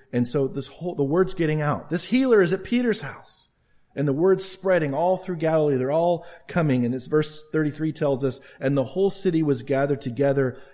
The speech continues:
at the door." How would you like the whole city at your door? Sometimes I feel like the whole city is at my door. Uh, you know, people wanting things and wanting us to buy stuff and all of that. But this is literally people coming with needs.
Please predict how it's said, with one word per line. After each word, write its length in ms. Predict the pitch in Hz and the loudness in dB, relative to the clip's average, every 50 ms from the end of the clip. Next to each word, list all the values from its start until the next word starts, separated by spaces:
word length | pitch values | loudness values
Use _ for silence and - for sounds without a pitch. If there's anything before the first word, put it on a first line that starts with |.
| - _ | -14 _
at 200 | - 123 127 - | -4 -4 -2 0
the 80 | - 131 | 0 0
door." 320 | 120 104 127 131 127 120 | 2 2 2 4 4 4
How 100 | 110 139 | 4 2
would 100 | 160 160 | 2 2
you 80 | 170 175 | 2 2
like 220 | 165 160 151 - | 2 2 0 0
the 100 | 123 131 | -2 -6
whole 360 | 107 - - 160 160 165 170 156 | -8 -8 -4 -2 0 0 0 -2
city 600 | - - - - 160 151 123 113 98 92 98 - _ _ _ _ _ - - - - | -6 -8 -6 -6 -4 -4 -4 -4 -6 -6 -10 -16 _ _ _ _ _ -20 -20 -20 -12
at 260 | - - 160 - - | -6 -6 -4 -2 2
your 120 | 170 165 | 2 2
door? 440 | 139 135 156 143 135 - - - - - - - - _ _ _ _ _ _ _ _ _ | 4 4 4 4 4 2 0 -8 -16 -20 -20 -20 -20 _ _ _ _ _ _ _ _ _
Sometimes 280 | - 165 175 180 - 147 | -4 -2 0 0 2 0
I 80 | 135 | 0
feel 180 | - - 208 214 | -2 0 0 2
like 140 | 180 151 - | 2 0 -2
the 80 | 127 | -4
whole 100 | 120 120 | -6 -6
city 240 | 110 - 131 120 113 | -6 -6 -6 -6 -4
is 80 | 107 113 | -4 -6
at 140 | 120 - | -6 -6
my 120 | 107 110 107 | -6 -8 -6
door. 400 | 98 117 113 107 95 82 92 - - _ _ _ _ _ _ - | -4 -4 -4 -4 -4 -6 -10 -14 -20 _ _ _ _ _ _ -6
Uh, 360 | 123 117 117 113 113 107 107 | -4 -2 -2 -2 -2 -4 -2
you 60 | 120 131 | -2 0
know, 160 | 135 127 117 | 0 0 0
people 320 | - - 156 - 139 127 | 0 -2 -2 0 0 0
wanting 340 | 120 123 135 139 143 147 139 | 0 2 2 2 2 0 -2
things 300 | 120 139 139 147 147 123 | -2 -2 -2 -2 0 0
and 100 | 127 117 | 0 0
wanting 300 | 113 131 135 135 147 143 | 0 0 -2 -4 -4 -4
us 120 | 139 131 - | -4 -6 -6
to 60 | - | -8
buy 260 | 117 123 127 135 135 | -6 -4 -2 -2 -2
stuff 400 | 131 - - 135 131 127 123 - | -2 -2 -4 -4 -2 -2 -4 -4
and 80 | 120 120 | -4 -4
all 140 | 123 127 127 | -2 0 0
of 80 | 120 127 | 0 0
that. 180 | 127 123 117 - - - - - - | -2 -4 -4 -10 -16 -20 -20 -6 0
But 220 | 139 131 - - - - - - | 2 2 2 0 -4 -16 -6 -2
this 220 | 170 175 - - | 0 0 2 2
is 260 | 160 147 120 113 - | 2 2 0 -2 -6
literally 560 | - 131 131 139 160 165 170 165 156 143 143 131 | -4 -2 2 2 4 4 4 4 4 4 2 2
people 300 | - - 160 - 147 139 | 0 -2 -4 -2 -2 -2
coming 380 | 143 - 151 147 139 135 135 | 0 0 0 2 2 2 2
with 260 | 131 127 120 - - | 2 0 -2 -4 -4
needs. 400 | 139 131 143 143 135 120 104 - | 0 0 2 2 2 0 -2 -4